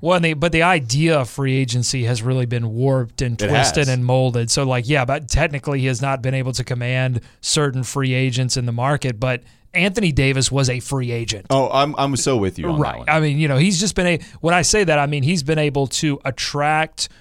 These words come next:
Speaker 1: certain talent to come play with him and,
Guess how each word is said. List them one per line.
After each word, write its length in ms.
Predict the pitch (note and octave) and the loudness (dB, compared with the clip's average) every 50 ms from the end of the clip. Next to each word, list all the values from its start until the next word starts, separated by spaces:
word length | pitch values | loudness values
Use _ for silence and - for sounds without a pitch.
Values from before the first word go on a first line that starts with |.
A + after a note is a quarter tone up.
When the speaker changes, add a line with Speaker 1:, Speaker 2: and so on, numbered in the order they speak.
| _ _ | _ _
Speaker 1:
certain 440 | - - - - D3+ D#3 D3+ C#3+ C3 | -4 -2 0 0 0 0 -2 -4 -4
talent 600 | - - C3+ C#3+ C#3+ C#3 C3+ C3+ B2+ C3 B2+ - | -4 -2 -2 0 0 0 0 -2 -2 -4 -6 -6
to 80 | - | -8
come 240 | B2+ - C#3+ C3+ B2 | -6 -4 -4 -4 -4
play 240 | - - D3+ C#3+ D3 | -4 -2 -2 0 0
with 200 | D3 C#3+ B2 - | 0 -2 -2 -2
him 320 | C#3 C3+ C3 B2+ B2+ A#2+ - - - - - - | -2 -2 0 0 -2 -2 -4 -8 -14 -14 -8 -4
and, 200 | C#3+ C#3+ D3 | -4 -4 -4